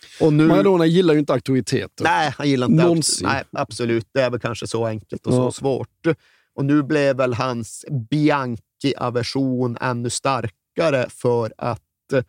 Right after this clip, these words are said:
Speaker 1: ja, men han då gjorde sig av med flera av Maradonas polare. Kanske framförallt då lekkamraten Giordano. Och hur det nu än hade varit med allt, så ställde ju verkligen inte Maradona upp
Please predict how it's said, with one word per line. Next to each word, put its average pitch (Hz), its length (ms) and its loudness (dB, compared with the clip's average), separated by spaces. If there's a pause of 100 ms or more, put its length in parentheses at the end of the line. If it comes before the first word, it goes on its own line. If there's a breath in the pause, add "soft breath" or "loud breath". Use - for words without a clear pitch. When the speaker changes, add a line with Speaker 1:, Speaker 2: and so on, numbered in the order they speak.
(260)
Speaker 1:
ja, 180 100 -2
men 165 140 0
han 131 200 -2
då 120 80 0
gjorde 120 260 0
sig 117 160 -2
av 139 440 -2 (100)
med 127 160 -4
flera 110 520 -2 (100)
av 117 100 -6
Maradonas 110 560 -6
polare. 131 640 0 (240)
Kanske 131 200 -4
framförallt 123 540 -2
då 123 80 -4
lekkamraten 120 1200 -2
Giordano. 117 760 -4
Och 117 260 -2 (360)
hur 156 160 4
det 143 80 0
nu 139 140 -2
än 131 120 -4
hade 131 180 0
varit 127 420 -2
med 135 100 -2
allt, 117 240 -6
så - 140 -10
ställde 117 300 -4
ju 120 60 0
verkligen 117 280 -4
inte 139 200 -6
Maradona 120 800 0
upp - 180 -4